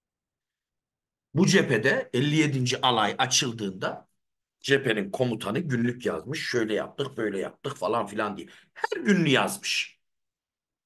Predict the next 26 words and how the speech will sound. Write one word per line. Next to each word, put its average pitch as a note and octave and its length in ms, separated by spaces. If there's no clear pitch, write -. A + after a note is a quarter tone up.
En G#3 200
son B2 280
elli D3+ 280
yedinci C#3 440
alayın G2+ 440
günlüğünü, A2+ 420
hatıratını G#2+ 680
yazan D#3+ 580
bu F3+ 160
alaydaki C3+ 520
imam. F#3 520
Ulan A#2+ 240
anlatırken A#2 600
bile A2 120
insan G#2+ 340
bir G2 80
tuhaf F#2+ 300
oluyor. - 280
Ben G2 240
burayı G#2 200
ne A#2 80
zaman G2+ 280
anlatsam F#2 480
bir G2 80
tuhaf F#2+ 280
olur. D2+ 180